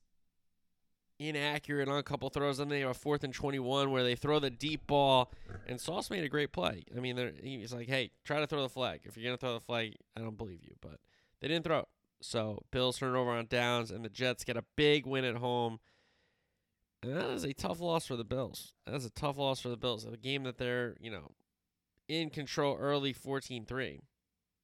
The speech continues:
end up losing. Colts went up to New England to take on the Pats. Pats win it twenty-six three, Frank Reich's last game, as we know. I talked about it in the kickoff. Pats got on the board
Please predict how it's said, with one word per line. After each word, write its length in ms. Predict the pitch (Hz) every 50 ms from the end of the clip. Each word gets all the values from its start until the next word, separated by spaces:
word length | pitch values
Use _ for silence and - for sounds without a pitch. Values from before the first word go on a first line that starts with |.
| _ _ _ _ _ -
end 140 | 113 117 113
up 140 | 113 110 -
losing. 300 | 110 110 117 - 76 - - - - - - - - - _ _ _ _ _ _ _ -
Colts 520 | 190 190 196 190 170 - - - - - _ _ _ _ _ _ _ _ _ _ _ _ _ _
went 200 | - 143 151 156
up 100 | 160 139
to 100 | - 147
New 120 | 147 147 151
England 360 | 151 151 147 147 147 139 127
to 40 | -
take 180 | 156 143 131
on 100 | 139 135
the 80 | 123 120
Pats. 480 | - - 151 143 143 143 139 135 - -
Pats 340 | - 147 139 139 127 -
win 120 | 123 131 127
it 120 | 127 -
twenty-six 520 | - - 135 131 127 120 - 120 113 - -
three, 220 | - 127 131 127
Frank 300 | 113 - 127 120 117 -
Reich's 280 | 117 113 113 104 - -
last 360 | 107 110 104 98 - - -
game, 340 | - 151 151 151 147 143 127
as 280 | - 113 113 113 - 113
we 120 | 110 110
know. 260 | 113 120 127 131 120
I 60 | 117
talked 240 | 110 - 127 117 110
about 160 | - 117 113
it 80 | 110 104
in 60 | 82
the 300 | - - - - - 156
kickoff. 300 | - 160 147 139 131 -
Pats 260 | - 160 151 151 -
got 100 | - 143
on 120 | 143 143 139
the 60 | 139
board 400 | 127 131 131 135 135 135 127